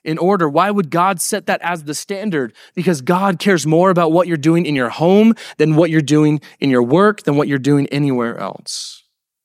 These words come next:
Parenting is one of the most significant callings in life. I remember when Finley was first born, and I asked a friend, like, "What's it like being in the, the delivery room as this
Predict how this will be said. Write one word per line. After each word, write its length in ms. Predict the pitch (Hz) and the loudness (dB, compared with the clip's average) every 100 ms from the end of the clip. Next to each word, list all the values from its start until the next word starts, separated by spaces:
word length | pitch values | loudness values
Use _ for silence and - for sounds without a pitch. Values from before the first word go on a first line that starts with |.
| _ _ - - | _ _ -20 -8
Parenting 400 | - 170 202 196 | 0 2 2 2
is 120 | 175 143 | 2 2
one 120 | 165 | 2
of 60 | |
the 80 | 143 | 2
most 280 | 139 151 - | 2 0 0
significant 640 | 135 127 131 156 147 117 | -6 -4 -2 -2 -4 -8
callings 640 | - 135 135 127 123 113 - _ _ _ | -4 -2 -2 -4 -6 -10 -16 _ _ _
in 200 | 120 113 | -10 -8
life. 500 | 107 - - - _ _ _ _ _ _ _ _ _ _ 131 | -8 -10 -20 -20 _ _ _ _ _ _ _ _ _ _ -4
I 40 | |
remember 420 | 131 135 139 131 | -2 -2 0 -2
when 180 | 120 123 | -2 -4
Finley 320 | - 139 127 | -4 -6 -4
was 180 | 120 117 | -6 -8
first 500 | - 131 113 - - _ _ _ _ - | -6 -6 -6 -8 -10 _ _ _ _ -20
born, 480 | 113 123 131 123 | -4 0 0 0
and 140 | 127 120 | -2 -4
I 180 | 120 120 | -4 -4
asked 380 | 117 127 - | -4 -4 -4
a 60 | 113 | -12
friend, 200 | - 117 | -12 -10
like, 160 | 104 104 | -10 -8
"What's 240 | 117 - | -10 -8
it 100 | - | -10
like 520 | 117 113 120 - 117 | -6 -4 -4 -6 -16
being 280 | 113 117 110 | -12 -10 -10
in 460 | 113 113 110 113 - _ | -10 -8 -8 -10 -16 _
the, 360 | 113 107 98 95 | -12 -10 -10 -12
the 160 | - 107 | -16 -12
delivery 540 | 113 107 117 110 107 | -10 -10 -10 -6 -4
room 280 | 98 101 101 | -4 -6 -4
as 380 | 107 113 107 101 | -4 -4 -6 -10
this 280 | 110 - | -12 -12